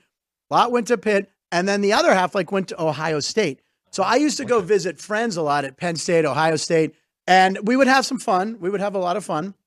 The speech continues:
Speaker 1: I think, uh, did Texas just hit a homer? Oh, no. Okay, gap shot. Um, and then I started stand-up as a young kid. I was, I, my friends were still at school, so I would go do shows at Ohio State and Penn State, and I'd be on stage, and I'd see my friends in the audience, and they didn't even know I was doing stand-up.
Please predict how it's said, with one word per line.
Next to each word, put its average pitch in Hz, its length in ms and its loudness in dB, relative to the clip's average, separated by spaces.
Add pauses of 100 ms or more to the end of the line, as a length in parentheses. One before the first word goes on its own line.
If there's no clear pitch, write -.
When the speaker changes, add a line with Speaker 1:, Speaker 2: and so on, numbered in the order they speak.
(320)
Speaker 1:
I 147 60 -6
think, 214 240 -6
uh, 175 180 -2 (560)
did 139 140 -12
Texas 196 260 -6
just - 200 -8
hit 208 100 -6
a 175 40 -2
homer? 196 280 -4 (260)
Oh, 139 120 0
no. 120 100 -8
Okay, 127 280 -4
gap 123 260 -4
shot. 123 200 -6 (560)
Um, 196 360 2 (100)
and 220 140 2
then 339 120 2
I 339 60 4
started 247 380 2
stand-up 240 720 2
as 151 180 -2
a 170 60 2
young 165 220 2
kid. 240 260 2
I 147 100 0
was, 156 280 -6
I, 160 280 -4
my 160 160 -4
friends 190 260 -4
were 160 60 -8
still 170 240 -2
at 139 80 -4
school, 240 240 -2
so 180 140 -2
I 190 120 2
would 269 120 0
go 220 100 2
do 196 200 -4
shows 190 340 -2
at 160 80 -6
Ohio 165 260 -4
State 160 300 -6 (220)
and 143 100 -8
Penn 240 180 -2
State, 160 300 -4 (220)
and 170 100 -4
I'd 185 120 -2
be 220 100 0
on 214 100 -2
stage, 254 240 -2
and 180 100 -4
I'd 165 120 -6
see 214 140 -6
my 190 140 -2
friends 208 360 -4
in 156 60 -2
the 165 100 -2
audience, 202 400 -2
and 175 60 -8
they 170 40 -6
didn't 180 160 -6
even 160 120 -10
know 156 100 -6
I - 20 -4
was 135 140 -8
doing 139 160 -10
stand-up. 185 400 -6